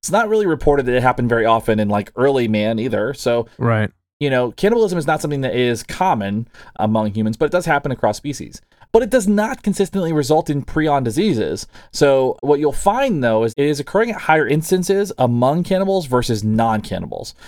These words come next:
Speaker 1: So you will see, like, in non-cannibal species or individuals or organisms that are non-cannibal, they're far less likely to contract it or develop it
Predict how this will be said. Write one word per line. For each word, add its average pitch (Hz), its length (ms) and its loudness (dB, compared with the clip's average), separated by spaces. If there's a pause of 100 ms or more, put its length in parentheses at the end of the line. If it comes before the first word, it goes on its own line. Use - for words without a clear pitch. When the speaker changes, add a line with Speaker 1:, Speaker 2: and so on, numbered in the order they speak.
(140)
Speaker 1:
So - 140 2
you 135 160 0
will 170 160 2
see, 170 240 0
like, 131 180 0
in 120 180 2
non-cannibal 123 600 0
species 104 580 -4 (260)
or 113 520 0
individuals 127 560 0
or 117 60 0
organisms 117 460 0
that 110 120 2
are 101 140 0
non-cannibal, 110 720 0
they're 131 260 0
far 208 320 4
less 139 260 -2
likely 110 300 0
to 101 180 -2
contract 123 380 -2
it 104 140 -2
or 104 120 -2
develop 110 400 0
it 104 200 -4